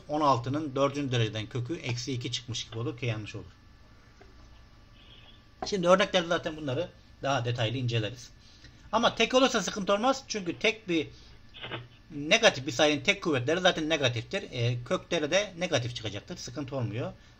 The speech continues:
O yüzden teklerde kuvvet tekse işaretini aynen koruyor. Evet, örnekle başlayalım şimdi. Bakalım ne yapacağız. A'nın, B'nin, C ve D'nin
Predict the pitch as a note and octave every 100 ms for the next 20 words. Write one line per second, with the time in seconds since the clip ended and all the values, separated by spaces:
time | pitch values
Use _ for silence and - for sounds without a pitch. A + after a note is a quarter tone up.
0 | - F3 C3 A#2 G#2 - C#3+ B2+ A2+ C3
1 | D#3+ - - - - - - - - E3
2 | D#3 B2 D#3 A#2 - D#3+ E3+ - - -
3 | - - - D3+ C3 C#3+ C#3+ D3+ A#2+ -
4 | B2 A2 F#2 - - - - - - -
5 | - - - - - - - - - -
6 | - - - - A3 D#3+ A#2+ G#3 G#3+ F#3
7 | - G3 E3 - D3+ C3+ - B2+ C#3+ E3
8 | D#3+ - - - - A#2+ B2 C3 A#2+ A#2
9 | A#2 D3 - - - - - - - -
10 | - - - - - A3 A#3+ G3+ G3 G#3+
11 | G3 G#3 A3+ - - D3+ G3 G3 D3 D#3+
12 | F3+ F3 G#3